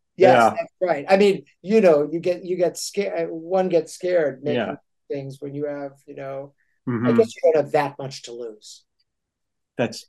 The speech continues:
Speaker 2: pretty
Speaker 1: You
Speaker 2: much
Speaker 1: know?
Speaker 2: it. That's pretty much it.
Speaker 1: Right.
Speaker 2: Yeah.
Speaker 1: But, but, but, um, you know, wait, so can you just tell me before we say goodbye,
Speaker 2: Yeah.
Speaker 1: what are you working on?
Speaker 2: Well, we're gonna talk more when my, when we're done talking.
Speaker 1: Okay.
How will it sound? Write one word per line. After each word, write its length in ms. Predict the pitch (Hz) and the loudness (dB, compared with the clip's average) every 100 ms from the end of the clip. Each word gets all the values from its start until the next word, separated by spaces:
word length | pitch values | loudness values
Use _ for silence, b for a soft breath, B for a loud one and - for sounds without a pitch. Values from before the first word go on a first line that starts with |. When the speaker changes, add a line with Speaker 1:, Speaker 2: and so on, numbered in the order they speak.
| - | 0
Speaker 2:
pretty 160 | 143 | 4
Speaker 1:
You 100 | 190 | 6
Speaker 2:
much 160 | 190 151 | 6 4
Speaker 1:
know? 60 | |
Speaker 2:
it. 200 | 117 - _ _ | 0 -2 _ _
That's 140 | 135 135 | 0 2
pretty 220 | - 131 | 0 0
much 220 | 110 104 | 0 0
it. 220 | 120 - _ | -4 -4 _
Speaker 1:
Right. 180 | 143 139 | -4 -4
Speaker 2:
Yeah. 220 | 113 101 - _ | -4 -6 -10 _
Speaker 1:
But, 280 | 165 160 147 | 4 4 4
but, 340 | 180 170 170 - | 8 8 4 0
but, 240 | 185 165 | 2 6
um, 400 | 165 160 160 160 165 - | 6 6 2 -2 -6 -4
you 200 | 180 170 | -4 0
know, 320 | 156 151 147 _ _ | 0 0 -6 _ _
wait, 140 | 214 | 0
so 180 | 214 226 | 4 4
can 240 | 220 214 202 | 4 -2 -2
you 140 | 208 | -2
just 280 | 185 220 - | 0 0 0
tell 140 | 202 | -2
me 100 | 190 185 | 0 -2
before 260 | 151 170 | -2 -2
we 100 | 165 | 0
say 180 | 160 165 | -2 -4
goodbye, 220 | 156 147 | 0 2
Speaker 2:
Yeah. 220 | 233 - - - _ _ | 2 2 -2 -16 _ _
Speaker 1:
what 140 | 196 | 2
are 40 | 214 | 2
you 100 | 208 | 4
working 380 | 196 196 208 | 4 2 -4
on? 100 | 127 117 _ _ _ _ | -10 -14 _ _ _ _
Speaker 2:
Well, 100 | 175 | 6
we're 80 | 208 | 8
gonna 120 | 208 | 8
talk 260 | 190 180 - | 6 4 6
more 340 | 170 180 143 - | 6 8 6 4
when 140 | 143 | 2
my, 220 | 139 139 - | 4 2 0
when 80 | |
we're 120 | 135 120 | -2 2
done 200 | 190 214 | 2 4
talking. 220 | 247 247 | 4 4
Speaker 1:
Okay. 120 | 190 | 2